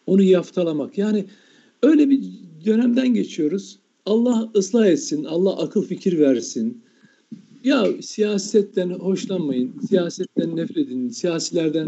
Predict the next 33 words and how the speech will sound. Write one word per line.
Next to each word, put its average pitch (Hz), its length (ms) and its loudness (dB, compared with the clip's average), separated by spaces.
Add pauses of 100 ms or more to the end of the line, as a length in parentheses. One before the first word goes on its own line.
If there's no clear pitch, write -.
(120)
ama 180 260 -4 (300)
ya 175 100 -14
orada 226 280 -2
çalışan 196 400 -2
mühendisler 156 600 -4
var. 113 220 -2 (140)
Onlardan 208 500 2
kim 269 260 0
bilir? 220 240 2 (540)
Biliyorsunuz 190 420 0
böyle 196 360 4
sektörlerde 196 760 0
çalışan 185 380 -4
insanlar 190 480 -2
daha 175 180 -2
sonra 175 440 -2
bu 180 80 0
işin 190 300 -4
işletme - 540 -2
bölümlerinde, 110 720 2
üretim 143 360 4
bölümlerinde 127 460 2
yan 156 280 4
sanayilerini 127 720 -2
üretmeye 113 460 -2
başlarlar. 135 540 -2 (320)
Ve 156 160 2
bu 196 180 2
bize 202 300 2 (520)
tıp 269 200 4
alanında 160 420 -2
da - 60 6
olsun, 220 360 2